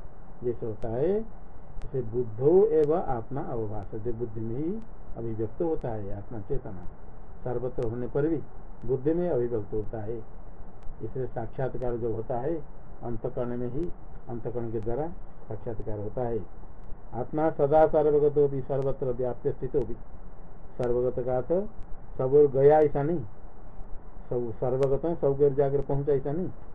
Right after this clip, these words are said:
सदा सर्वत्र व्याप्य स्थितो, सर्वव्यापक है,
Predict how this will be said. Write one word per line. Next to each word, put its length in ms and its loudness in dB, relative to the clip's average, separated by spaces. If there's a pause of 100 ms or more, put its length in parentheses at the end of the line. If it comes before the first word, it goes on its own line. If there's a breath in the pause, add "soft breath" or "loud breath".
(420)
सदा 540 0
सर्वत्र 520 0
व्याप्य 600 -2
स्थितो, 360 -4 (800)
सर्वव्यापक 540 4
है, 260 -2